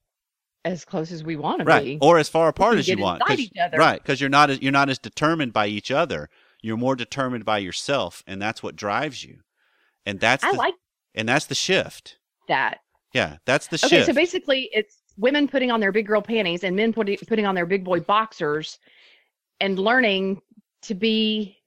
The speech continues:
Speaker 1: independently minded. It, it, what's the best words to, to use?
Speaker 2: Well, I, I just call it just learning to be a grown-up. <laughs>
Speaker 1: Okay.
Speaker 2: You know,
Speaker 1: It
Speaker 2: to, to know I'm not gonna get everything I want,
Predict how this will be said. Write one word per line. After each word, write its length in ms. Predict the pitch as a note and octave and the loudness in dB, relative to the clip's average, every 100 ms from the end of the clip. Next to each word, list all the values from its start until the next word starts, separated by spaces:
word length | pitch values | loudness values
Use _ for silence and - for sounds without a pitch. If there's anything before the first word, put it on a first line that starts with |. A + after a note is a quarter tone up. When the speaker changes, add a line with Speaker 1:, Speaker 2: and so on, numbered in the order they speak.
| _ _ - | _ _ -4
Speaker 1:
independently 760 | A3+ B3 C#4 B3+ A#3+ - G#3 | -2 -2 -2 0 0 0 -4
minded. 420 | F#3+ F3 F#3+ C4+ A#4 A#4+ - | -2 0 0 2 2 2 0
It, 300 | - - F3+ F#3+ - | -4 -4 -8 -12 -6
it, 140 | G#3 - - - | -4 -6 -14 -14
what's 220 | G3 F4 G4 | -4 -2 0
the 80 | |
best 260 | E4 D4+ - | 2 0 0
words 360 | B3 A#3 A3 - | 2 2 0 -2
to, 220 | G#3+ G3 | -2 -2
to 280 | - - F3+ | -8 -16 -12
use? 440 | E2+ - - - _ - | -12 -12 -16 -20 _ -12
Speaker 2:
Well, 220 | D3+ F3 C3+ | 2 4 6
I, 240 | E3 F3+ B2 | 6 6 2
I 120 | G3 | 2
just 200 | G#3+ - | 2 -2
call 220 | A2+ G2 | 0 0
it 100 | E2 | -2
just 220 | G#2 - | -8 -4
learning 300 | A#2 C3+ B2 | 2 4 4
to 100 | A2 | -2
be 140 | G2 G#2+ | -2 -4
a 40 | |
grown-up. 680 | E2+ F2+ G#2 E3 D#2+ - - | -4 -2 0 0 -4 -10 -16
<laughs> 40 | - - - - - | -14 -14 -12 -14 -10
Speaker 1:
Okay. 400 | D#3+ D#3 C3+ D3 D#3+ | -8 -4 -4 -2 -2
Speaker 2:
You 160 | D#3+ | 0
know, 280 | C#3+ C3 F#3 - - | 2 2 0 -2 -6
Speaker 1:
It 180 | G#3+ | -6
Speaker 2:
to, 160 | - F3+ _ | -4 -8 _
to 120 | - | 0
know 200 | D3+ D#3+ | 6 6
I'm 120 | E3+ D#3 | 6 6
not 220 | D#3+ F#3 | 6 6
gonna 100 | E3 | 0
get 180 | D3 D#3+ | 2 2
everything 300 | D#3+ D#3 C#3+ | 2 0 0
I 60 | |
want, 520 | A#2 A2 C#3 B3 - | 2 2 2 0 -8